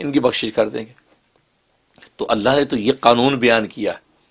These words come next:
तो "फला खौफुन अलैहिम वला हुम यहज़नून", दुनिया में उनका अजर, आखिरत में अजर और उनकी बख्शिश होगी।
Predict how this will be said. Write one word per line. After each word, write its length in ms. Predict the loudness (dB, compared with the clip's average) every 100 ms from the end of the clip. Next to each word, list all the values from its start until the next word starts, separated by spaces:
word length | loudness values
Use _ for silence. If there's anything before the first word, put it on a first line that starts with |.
| _ _ _ _
तो 80 | -2
"फला 240 | 2 4 4
खौफुन 320 | 4 2 2
अलैहिम 260 | 0 2
वला 200 | 4 4
हुम 300 | 2 0 -2
यहज़नून", 340 | 2 4 2 -2 -10 -2
दुनिया 260 | 2 4 4
में 120 | 2
उनका 260 | 2 4
अजर, 220 | 4 6 6
आखिरत 340 | 6 4 0
में 120 | 2
अजर 180 | 4 6
और 140 | 6
उनकी 140 | 4 0
बख्शिश 360 | -2 0 -4
होगी। 240 | -4 -8